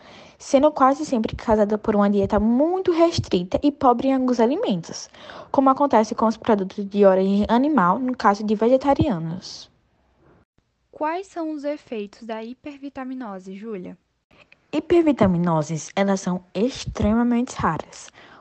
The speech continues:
Speaker 1: Contudo, a administração prolongada da vitamina K pode acarretar em alguns efeitos tóxicos na membrana celular dos eritrócitos, evoluindo para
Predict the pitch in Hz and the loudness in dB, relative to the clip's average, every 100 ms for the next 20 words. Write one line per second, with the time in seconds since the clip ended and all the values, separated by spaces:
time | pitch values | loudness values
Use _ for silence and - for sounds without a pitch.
0 | - 320 339 294 196 202 - 226 247 320 | -2 0 0 2 2 2 2 2 2 0
1 | 320 - 220 208 196 - 269 320 277 220 | -2 0 0 0 -2 2 2 2 0 0
2 | 202 196 185 185 175 160 151 - 196 180 | 0 0 -2 -2 -2 -2 -4 -4 0 0
3 | 156 - - - 254 262 269 262 247 240 | -2 -10 -16 2 4 4 2 2 2 2
4 | 214 220 220 240 262 254 220 269 - 226 | 2 2 0 2 2 2 0 -2 -2 -2
5 | 170 - 185 196 202 208 208 202 208 - | -2 -4 -8 -4 0 0 2 0 -2 0
6 | 226 220 190 180 214 214 - 220 233 285 | 0 4 4 2 0 -2 -2 -2 0 -2
7 | - 143 85 - - - - - - - | -4 -6 -6 -12 -16 -18 -20 -20 -18 0
8 | 220 226 226 202 175 175 185 180 | 2 4 4 4 0 0 2 2